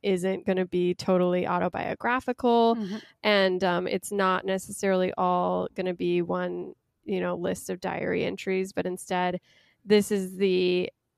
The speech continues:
Speaker 1: the one take of a love triangle that's featured throughout the album with Cardigan,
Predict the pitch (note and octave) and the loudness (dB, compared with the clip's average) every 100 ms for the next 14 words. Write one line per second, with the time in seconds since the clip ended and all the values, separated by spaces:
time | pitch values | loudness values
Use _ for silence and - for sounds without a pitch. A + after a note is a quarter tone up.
0 | _ _ _ _ _ _ _ - G3+ G#3+ | _ _ _ _ _ _ _ -10 4 4
1 | G3+ A3+ A3+ A3 G#3+ G#3 - - G3+ F#3+ | 6 6 6 2 0 -2 -4 0 2 2
2 | - G3 F#3+ F3+ F3+ F#3 F#3 F#3 F#3+ F#3+ | 0 0 0 0 0 2 2 0 0 0
3 | F3+ - F#3 F3+ F3+ F#3 - - F#3 - | 0 -2 -2 -2 -2 -2 -4 -6 -6 -4
4 | F3+ - F3 F3+ F#3 - F3 F3+ F3 F3 | -4 -2 -2 0 -2 -2 -2 0 0 -2
5 | F3 E3+ F3+ - - G3+ G3 F#3 F#3 F3+ | -2 -4 -6 -6 -2 0 2 0 0 -2
6 | F3 | -6